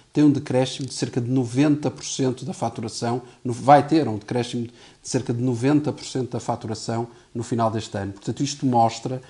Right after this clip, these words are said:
que, de facto, nós estamos aqui em cenários muito complicados. Os apoios do Estado são todos eles bem-vindos, eh, são todos eles importantes, eh, são todos eles necessários, mas eu acho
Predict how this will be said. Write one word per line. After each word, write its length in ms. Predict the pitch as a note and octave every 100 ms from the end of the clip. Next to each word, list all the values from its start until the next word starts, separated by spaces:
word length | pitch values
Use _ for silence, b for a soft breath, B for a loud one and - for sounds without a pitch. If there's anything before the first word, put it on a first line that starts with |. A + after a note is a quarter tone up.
| B B
que, 120 | -
de 40 | C3
facto, 400 | - C3+ C3 C#3
nós 160 | C3+
estamos 300 | - C#3 C3+
aqui 400 | B2 - C3 C3 -
em 100 | A#2+
cenários 460 | - C3 B2+ B2 A2
muito 340 | B2 D3 C#3+
complicados. 600 | B2 G#2+ G#2 G2+ F#2+ - B B -
Os 160 | D3
apoios 340 | D3+ D3+ E3 C#3+
do 60 |
Estado 380 | C#3+ - D3 C#3
são 180 | - D3
todos 300 | C#3 C#3+ B2
eles 180 | C#3 A#2+
bem-vindos, 840 | B2+ B2 A2+ A#2 A#2+ C#3 G#3+ - B B B
eh, 220 | - C#3
são 220 | C#3 E3+ D3+
todos 280 | D#3 B2+
eles 260 | C#3+ C#3+ D3
importantes, 920 | D3 D3 C3+ - B2 C3 D3 G#3 - B B -
eh, 320 | D3 D3 C#3+
são 240 | - E3
todos 320 | E3 D#3 C3+
eles 200 | D3+ C#3+
necessários, 960 | D3+ F#3 F3+ D3 C3+ B2+ B2 C3 E3+ - B B -
mas 340 | C#3 E3 E3
eu 200 | E3 D3+
acho 340 | E3+ E3+ -